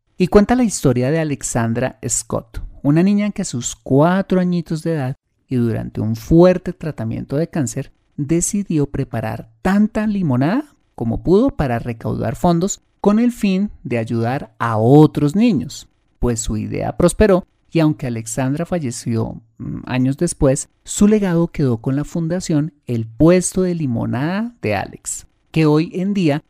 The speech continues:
recauda más de treinta y cinco millones de dólares cada año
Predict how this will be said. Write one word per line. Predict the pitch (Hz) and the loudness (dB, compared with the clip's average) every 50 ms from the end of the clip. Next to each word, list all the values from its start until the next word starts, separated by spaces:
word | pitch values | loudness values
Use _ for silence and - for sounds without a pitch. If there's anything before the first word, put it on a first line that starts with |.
| _ _ - | _ _ -8
recauda | 151 135 139 127 - - 131 123 123 123 131 131 147 | -4 -2 -2 -2 -2 -2 -2 0 0 0 -2 -2 -2
más | 160 165 165 170 160 - | -2 -2 -4 -4 -4 -2
de | 185 185 | -2 -2
treinta | 180 _ - 214 208 208 208 208 208 202 196 - 196 190 | -2 _ 0 2 4 4 4 4 4 4 2 2 -2 -2
y | 190 185 | -2 -2
cinco | 185 - - - 233 240 247 247 247 240 - 254 240 | -2 -2 2 8 10 10 10 10 8 6 4 4 4
millones | 233 233 214 156 - 156 135 135 139 143 156 156 156 | 6 4 4 4 4 4 4 4 2 0 -2 -4 -2
de | 180 190 | 0 2
dólares | 190 175 143 127 123 131 165 180 - - _ _ _ _ _ - | 2 2 2 0 -2 -4 -6 -8 -8 -12 _ _ _ _ _ -10
cada | - 95 104 104 123 175 | -8 -6 -6 -2 0 0
año | 214 202 147 - | 2 2 2 0